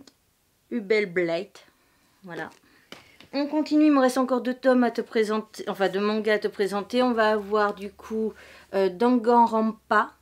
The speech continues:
Est-ce que Danganronpa tome, euh, en saison deux est en trois tomes et le tome deux va déjà sortir, donc au moins comme ça je pourrais te présenter les deux séries, euh, deux jours d'affilée.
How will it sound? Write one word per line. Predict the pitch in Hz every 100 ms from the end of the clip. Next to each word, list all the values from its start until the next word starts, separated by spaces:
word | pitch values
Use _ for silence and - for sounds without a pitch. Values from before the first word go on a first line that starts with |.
| _ _ _ _ _
Est-ce | 208 202
que | 226
Danganronpa | 220 226 226 226 220 220 214
tome, | 214 208 -
euh, | 214 196
en | 190 185
saison | - 196 208
deux | 196 208
est | 190 190
en | 185
trois | - 196
tomes | 208 202
et |
le | 180
tome | 180 180
deux | 190 202
va | 180
déjà | 170 170 180
sortir, | 180 - 208 196
donc | 180 190 190 - - - - _
au | 190
moins | 196 208
comme | 202
ça | 190 214
je | -
pourrais | 185
te | 175
présenter | 190 190 196 190 202
les | 175
deux | 185
séries, | 190 196 180 202 202
euh, | 170 160
deux | 175
jours | 185
d'affilée. | 180 170 - 175